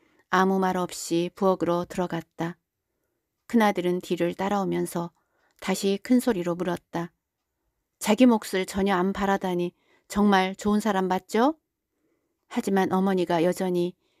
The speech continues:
아무런 대답도 안 차 심술이 나서 소리쳤다. "어머니? 어머니?" 어머니는 깜짝 놀라서는 허둥대며 대답했다. "응,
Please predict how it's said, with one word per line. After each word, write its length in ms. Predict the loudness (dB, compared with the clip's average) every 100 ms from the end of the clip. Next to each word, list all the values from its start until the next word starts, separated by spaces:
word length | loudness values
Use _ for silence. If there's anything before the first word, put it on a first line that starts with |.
| _
아무런 560 | 0 2 2 0 -2 -4
대답도 480 | -4 -2 -2 -2 -4
안 160 | -4
차 280 | -6 -6 -6 -10 _ _ _
심술이 500 | -6 2 4 2 -2
나서 460 | 0 -2 -2 -4 -6 _ _
소리쳤다. 800 | -4 -2 -2 -4 -6 -4 -6 -6 _ _ _ _ _
"어머니? 560 | 2 4 6 8 6 4 _ _ _ _ _
어머니?" 580 | 0 2 6 8 6 4 _ _ _ _ _ _ _ _ _ _ _ _ _ _ _ _ _
어머니는 580 | 0 2 2 0 0 -2
깜짝 460 | -2 -2 0 -2 -2
놀라서는 760 | -2 -2 -2 -2 -2 -2 -4 -4 -2
허둥대며 600 | 0 0 0 0 -2 -2
대답했다. 760 | -6 -6 -6 -8 -10 -8 -8 -8 _ _ _ _ _ _ 2
"응, 400 | 4 4 2